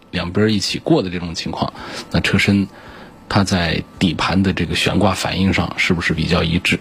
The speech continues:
一般来说，我觉得不至于会出现一个左右甩的一个情况，就是上下我们说它软或者是硬、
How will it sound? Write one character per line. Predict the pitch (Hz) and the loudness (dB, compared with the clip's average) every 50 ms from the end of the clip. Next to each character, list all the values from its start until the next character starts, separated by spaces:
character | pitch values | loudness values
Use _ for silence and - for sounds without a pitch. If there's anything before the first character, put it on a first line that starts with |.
| - - - - | -4 -10 -4 0
一 | 123 120 | 0 2
般 | - - 135 139 | 4 4 2 2
来 | 120 - 95 | 2 0 -2
说， | 95 - 92 85 | -4 -4 -4 -4
我 | 82 - | -4 -4
觉 | - 104 | -4 -4
得 | 92 95 | -4 -4
不 | - - 95 | -2 -2 -2
至 | - - 123 117 95 | 0 2 2 2 2
于 | 87 90 | 2 -2
会 | 98 - - 98 85 | -4 -2 0 0 0
出 | - - - | 0 0 0
现 | - - - - - - | 2 2 2 0 0 0
一 | 92 | 0
个 | - 98 | 0 0
左 | - - - - | 0 0 0 2
右 | 104 147 170 | 4 4 4
甩 | - - - - - - | 4 2 -4 -8 -10 -12
的 | - 80 | -12 -10
一 | 78 | -10
个 | - - | -8 -6
情 | - - - | -6 -6 -6
况， | - - - - - - - - - - | -4 -6 -6 -8 -8 -12 -16 -16 -14 -4
就 | - 113 | 0 2
是 | 120 117 | 2 4
上 | - - 139 113 | 4 2 2 2
下 | 104 - - - - - | 2 0 0 -2 -4 -6
我 | - - 85 | -8 -8 -8
们 | 78 85 - | -6 -6 -4
说 | - 90 | -2 0
它 | - 104 | 0 2
软 | 95 92 82 - - 82 90 - - - | 2 0 0 -2 0 0 -2 -2 -2 -6
或 | - - - - | -4 -2 0 0
者 | - - | 0 0
是 | - - 67 | 0 2 4
硬、 | 85 110 147 143 - | 6 6 6 4 4